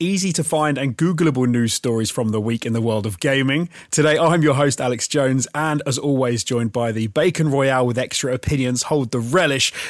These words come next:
and the Double Big Mac with a side of sass. I'm referring to, of course,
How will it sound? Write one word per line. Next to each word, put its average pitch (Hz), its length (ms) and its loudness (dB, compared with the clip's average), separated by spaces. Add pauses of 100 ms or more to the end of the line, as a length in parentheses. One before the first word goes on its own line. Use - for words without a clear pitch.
and 117 140 -2
the 120 60 0
Double 139 360 2
Big 139 240 0
Mac 139 280 -2
with 127 100 -2
a 127 80 0
side 127 320 0
of 120 160 -2
sass. - 580 0
I'm 135 240 0
referring 117 420 -4
to, 113 260 -8
of 123 180 -8
course, 107 460 -4